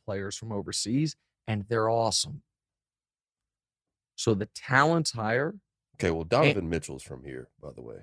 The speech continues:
Speaker 1: I understand. You
Speaker 2: Scored
Speaker 1: still have
Speaker 2: seventy-one the other night.
Speaker 1: You still have, no, no, no. Hold on a second. You still have great American players, of course.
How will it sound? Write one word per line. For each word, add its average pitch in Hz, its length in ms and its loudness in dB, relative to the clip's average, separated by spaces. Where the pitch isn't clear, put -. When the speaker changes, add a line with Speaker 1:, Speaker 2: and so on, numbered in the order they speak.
Speaker 1:
I 143 160 6
understand. 175 540 0
You - 40 -10
Speaker 2:
Scored 143 220 4
Speaker 1:
still 208 240 8
have 214 100 6
Speaker 2:
seventy-one 78 340 0
the 78 100 -2
other 80 160 0
night. 85 140 4
Speaker 1:
You 76 60 6
still 180 280 10
have, 180 160 4
no, 185 220 4
no, 262 80 4
no. 180 560 2
Hold 180 180 6
on 285 160 6
a - 40 4
second. - 380 0
You 135 60 2
still 190 240 10
have 147 140 4
great 147 480 6
American 151 680 6
players, 143 440 6
of 135 160 -4
course. - 560 4